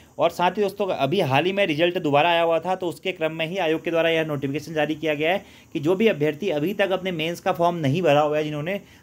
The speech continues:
तो उनको एक और मौका दोस्तों दिया गया है। मुख्य परीक्षा हेतु परीक्षा शुल्क के माध्यम से जमा करने की जो आपकी तिथि है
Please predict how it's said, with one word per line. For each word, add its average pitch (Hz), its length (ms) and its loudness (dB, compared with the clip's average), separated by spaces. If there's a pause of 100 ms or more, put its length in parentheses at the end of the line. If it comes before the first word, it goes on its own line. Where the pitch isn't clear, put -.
(100)
तो 180 80 -2
उनको 180 200 -4
एक 170 180 0
और 196 100 4
मौका 180 280 2
दोस्तों 170 280 -2
दिया 151 200 2
गया 160 200 0
है। 170 240 0 (320)
मुख्य 214 260 -4
परीक्षा 190 320 0
हेतु 175 300 0
परीक्षा 165 460 -2
शुल्क 196 380 -4
के 196 200 -2
माध्यम 160 380 0
से 185 140 -4
जमा 156 220 2
करने 160 260 -4
की 160 100 -6
जो 160 100 0
आपकी 160 240 0
तिथि 147 320 -4
है 180 180 4